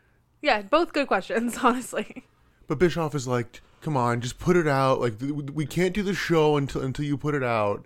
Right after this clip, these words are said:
Speaker 1: Mm-hmm.
Speaker 2: Come on." So Hack just keeps smoking and then pushes Eric Bischoff. So security runs in.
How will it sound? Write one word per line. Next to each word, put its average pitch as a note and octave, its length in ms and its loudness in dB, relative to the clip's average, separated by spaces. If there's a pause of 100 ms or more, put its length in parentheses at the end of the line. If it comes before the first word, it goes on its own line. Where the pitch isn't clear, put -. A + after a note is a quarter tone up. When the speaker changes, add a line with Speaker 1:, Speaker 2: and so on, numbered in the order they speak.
Speaker 1:
Mm-hmm. G#3 380 -6
Speaker 2:
Come C3 160 -2
on." F#2+ 460 -4 (680)
So C3 140 -4
Hack C#3+ 220 2
just C#3+ 120 -10
keeps B2+ 140 -6
smoking B2 500 -2
and G#2+ 100 -4
then A2 540 -4
pushes D3 340 0
Eric B2+ 300 0
Bischoff. G#2 460 0
So - 100 -10
security F3 540 2
runs G#2+ 320 0
in. G2+ 300 -2